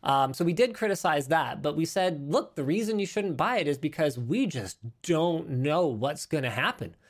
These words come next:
We don't know how long it's gonna get support in future Mac O S updates.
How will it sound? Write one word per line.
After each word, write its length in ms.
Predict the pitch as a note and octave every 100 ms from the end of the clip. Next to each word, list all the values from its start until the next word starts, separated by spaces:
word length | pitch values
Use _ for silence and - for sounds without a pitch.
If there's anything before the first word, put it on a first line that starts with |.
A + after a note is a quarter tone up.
| - - _
We 180 | B2+ F3+
don't 220 | A#3+ G#3
know 200 | F3 G3
how 200 | G#3 F3
long 280 | F3 E3 F3+
it's 120 | F3+
gonna 220 | - F3 E3+
get 180 | F3
support 440 | - D3+ - F#3+ A3+
in 160 | D3
future 380 | B2 D#3 D3 D3+
Mac 260 | B2 E3 F#3
O 100 | G3
S 180 | F#3+ G3
updates. 520 | F#3+ G3+ G3+ F#3+